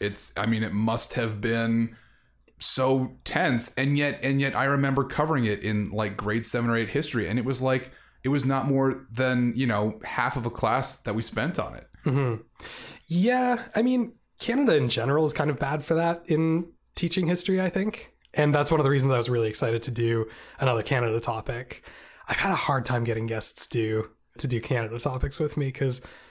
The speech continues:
Speaker 2: we're all Canadian and seem to be under the impression that our history is very boring, <laughs> um, which is not true at all.
Speaker 1: No.
Speaker 2: But, you know, thing-, things like that do not help the, the, uh, uh, reputation of it.
Speaker 1: Yeah. Well, and it's, it's, it's like anything. It's like the more you get into it, the more you can kinda dig into those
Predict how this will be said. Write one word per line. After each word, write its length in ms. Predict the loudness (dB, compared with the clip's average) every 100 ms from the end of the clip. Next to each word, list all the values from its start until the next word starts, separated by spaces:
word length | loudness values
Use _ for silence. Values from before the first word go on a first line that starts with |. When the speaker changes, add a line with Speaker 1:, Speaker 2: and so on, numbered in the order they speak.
| -8 -4
Speaker 2:
we're 80 |
all 40 | -2
Canadian 440 | 0 0 -2 -4
and 180 | -6 -8 -14 _ _ -6
seem 180 | -2 -2
to 60 |
be 100 | 0
under 160 | 0 2
the 80 | 2
impression 380 | 0 0 0
that 80 | 0
our 240 | -2 -4 -16
history 340 | -4 -2 0 0
is 80 | 0
very 220 | 0 2
boring, 580 | 2 2 -2 -4 -4 -6 -12 -20 -20 _
<laughs> 380 | -10 -8 -6 -2
um, 280 | 2 2 4
which 180 | 2 4
is 80 |
not 240 | 4 4 2
true 280 | 2 4 4
at 80 |
all. 340 | 2 0 -4 -4
Speaker 1:
No. 140 | 0
Speaker 2:
But, 300 | 0 0 -6 _ -4
you 100 | -2
know, 220 | -2 -4 _ -2
thing-, 300 | 0 0 2
things 200 | 2 4
like 160 | 4
that 400 | 4 2 2 -2
do 140 | -2 0
not 180 | 0 -4
help 240 | -8 -6
the, 380 | -8 -6 -8 -6 -4
the, 300 | -4 -2 -4
uh, 220 | -4 -8 -12 -20 -20 -20 -20 -8 -2
uh, 220 | 0 2
reputation 580 | 0 -2 -2 -2 -2 -4
of 100 | -6
it. 160 | -8 -12 -20 -20 -20 _ _ -20 -10
Speaker 1:
Yeah. 300 | -4 -2 -2
Well, 240 | 0 2 2
and 100 | 2
it's, 240 | 0 -2 -2
it's, 240 | -2 -2
it's 200 | -2 0
like 160 | 0 0
anything. 280 | 0 -2
It's 100 | -4
like 120 | -4 0
the 60 |
more 200 | 2 2
you 100 | 2
get 120 | 0
into 260 | 2 2 2
it, 100 | 0
the 80 | 0
more 180 | 0 0
you 80 |
can 120 | -2 -2
kinda 180 | -2
dig 380 | -2 -2 -2 -2
into 200 | -2 -2
those 380 | -2 -2 -4